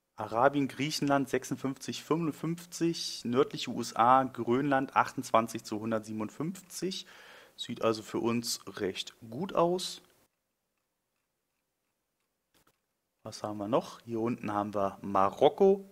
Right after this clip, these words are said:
Griechenland, zehn zu dreizehn. Also Griechenland, auch wenn's im Sterben liegt, wehrt sich noch ganz schön gewaltig. Dasselbe ist mit Spanien, Norwegen.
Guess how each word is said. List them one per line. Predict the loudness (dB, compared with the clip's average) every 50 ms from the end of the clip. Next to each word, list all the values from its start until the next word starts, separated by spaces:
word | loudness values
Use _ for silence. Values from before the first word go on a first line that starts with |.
| -14
Griechenland, | -12 -8 -4 -4 -4 -4 -4 -4 -2 -2 -2 -2 -2 -4 -6 -10 -14 -10
zehn | -4 -2 -2 -2 -2 -4
zu | -8 -6
dreizehn. | -2 0 4 4 4 2 2 0 2 2 2 0 -2 -10 -18 -20 -20 -20 -20 -20 -20 -20 _ _ -10
Also | -8 -8 -8
Griechenland, | -6 -6 -4 -4 -2 0 2 2 4 4
auch | 4 4 4
wenn's | 2 -2 -2
im | -2 -4
Sterben | -4 2 4 4 4 4
liegt, | 2 0 -2 -2 -2 -2 2 6
wehrt | 6 6 6 4
sich | 0 -8 -4 -4
noch | -4 -4 0 2
ganz | 2 2 2 0
schön | -2 -2 -2 -2
gewaltig. | -2 0 2 4 4 4 2 2 -4 -8 -8 -8 -10 -14 _ _ _ _ _ _ _ _ _ _ _ _ _ _
Dasselbe | -6 -4 -4 -2 0 2 4 4 2 2
ist | -2 -4 -4 -6 -6 -6
mit | -6 -4
Spanien, | -4 0 4 6 8 8 6 6 2 0 0 0
Norwegen. | 2 4 4 4 4 2 0 -2 -2 -4 -6 -8